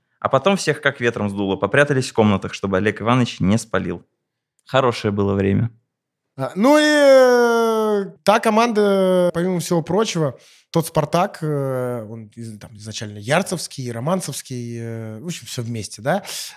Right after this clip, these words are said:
Speaker 2: А, это же золотые времена «Спартака», и вот как раз-таки здесь, э, тот самый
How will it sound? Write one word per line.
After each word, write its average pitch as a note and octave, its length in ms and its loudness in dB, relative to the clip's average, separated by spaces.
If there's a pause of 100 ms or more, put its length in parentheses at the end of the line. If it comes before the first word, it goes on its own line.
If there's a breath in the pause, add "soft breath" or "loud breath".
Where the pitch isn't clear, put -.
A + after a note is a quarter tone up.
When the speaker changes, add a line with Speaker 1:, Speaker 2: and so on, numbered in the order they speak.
Speaker 2:
А, C#3+ 880 4
это D#3 120 -4
же D#3+ 60 -2
золотые F#3+ 380 0
времена G#3 280 0
«Спартака», G#3+ 580 -6 (140)
и B2+ 840 -4
вот C#3 220 -8
как D#3+ 160 -8
раз-таки D#3 360 -6
здесь, D3 540 -4
э, C#3 280 -4 (440 loud breath)
тот F3 180 -4
самый D#3+ 440 -2